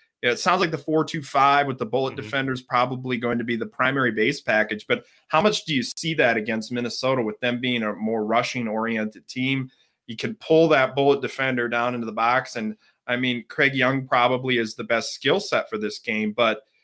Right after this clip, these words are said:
Speaker 1: Minnesota spreads the field out, it could create more challenges for Ohio State's defense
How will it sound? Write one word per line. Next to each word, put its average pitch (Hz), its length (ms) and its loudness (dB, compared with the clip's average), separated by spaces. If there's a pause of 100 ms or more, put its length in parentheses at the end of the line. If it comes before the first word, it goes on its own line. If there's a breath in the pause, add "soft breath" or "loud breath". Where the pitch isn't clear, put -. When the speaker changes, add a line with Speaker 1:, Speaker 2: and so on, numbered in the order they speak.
(400)
Speaker 1:
Minnesota 196 500 4
spreads 160 460 2
the 143 80 -4
field 160 400 4
out, 117 340 4
it 127 200 -4
could 143 200 -2
create 131 380 0
more 120 220 -2
challenges 120 720 -4
for 110 460 -4
Ohio 117 300 2
State's 113 420 -6
defense 107 720 -6